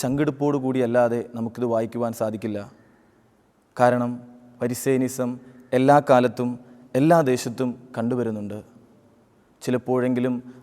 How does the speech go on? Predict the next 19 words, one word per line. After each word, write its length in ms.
അറിഞ്ഞും 360
അറിയാതെയോ 560
നമ്മുടെ 320
ജീവിതത്തിലും 680
ഈയൊരു 380
ഫരിസേനിസം 640
കടന്നു 240
വന്നിട്ടുണ്ട്. 460
ഈശോ 220
ഈ 160
വാക്യങ്ങൾ 500
എന്നോടാണ് 560
പറയുന്നത് 500
എന്ന 120
ചിന്തയിലൂടെ 920
വായി-, 240
വായിക്കുമ്പോഴാണ് 800
നമുക്ക് 340
ഈ 60